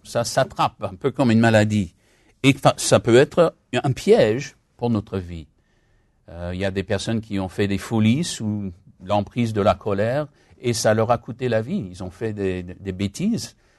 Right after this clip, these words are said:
euh, sous l'emprise de la colère. Quand nous lisons au verset vingt-quatre, l'homme colérique, littéralement, c'est un homme de chaleur, un homme qui est chaud,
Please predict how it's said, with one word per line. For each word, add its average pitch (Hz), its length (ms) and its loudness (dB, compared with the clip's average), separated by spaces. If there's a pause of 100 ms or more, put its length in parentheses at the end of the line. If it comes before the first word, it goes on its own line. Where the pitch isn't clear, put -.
(140)
euh, 92 120 -2
sous 131 260 0
l'emprise 117 580 4
de 95 80 0
la 90 140 0
colère. 85 460 -4 (2000)
Quand - 120 4
nous 190 120 6
lisons 156 300 8
au 135 40 8
verset 123 320 6
vingt-quatre, 113 560 4
l'homme 135 400 6
colérique, 120 680 2
littéralement, 170 800 2
c'est 156 400 -2
un 117 160 -4
homme 151 260 -2
de 104 100 0
chaleur, 98 680 -4 (160)
un 98 100 -10
homme 135 140 -4
qui 90 240 -14
est - 20 -16
chaud, - 420 -4